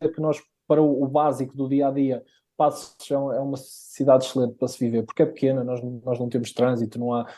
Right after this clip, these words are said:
não há criminalidade, não, nós temos zero problemas desses que se calhar, por exemplo, a malta que, que nos vê de Lisboa, que se calhar enfrenta, enfrenta um bocadinho. Obviamente que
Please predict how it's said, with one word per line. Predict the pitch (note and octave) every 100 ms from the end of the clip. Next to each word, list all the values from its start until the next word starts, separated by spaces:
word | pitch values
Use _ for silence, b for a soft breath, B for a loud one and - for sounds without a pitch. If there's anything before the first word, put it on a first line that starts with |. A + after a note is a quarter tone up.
| B
não | C3
há | B2
criminalidade, | B2+ B2 A#2+ A#2+ A2+ A2 A#2 B2 A#2 A2+
não, | A2+ A#2 A#2 B2 B2
nós | C3 C3 C#3 -
temos | C#3 C3 A#2+ - C3+ -
zero | A2+ B2 B2+ B2
problemas | A#2+ A2+ A#2+ A#2+ A#2 A2
desses | A#2+ A2+ -
que | -
se | -
calhar, | A#2 A2+
por | -
exemplo, | A2+ A#2+ A2+ A#2
a |
malta | A#2 A2+ A2+
que, | G#2+ A#2+
que | - C3
nos | A#2
vê | A#2 A#2+ A#2 B B B -
de | B2+
Lisboa, | A#2+ A#2+ A#2+ A#2 A#2+
que | -
se | -
calhar | B2 A#2
enfrenta, | A#2+ A#2 - B2 A2+ G#2+ -
enfrenta | A#2 B2+ A#2 A#2+
um |
bocadinho. | A#2+ B2+ D3+ E3 B B B -
Obviamente | C#3+ D3+ D#3 D3 -
que | D3+ D3+ C#3+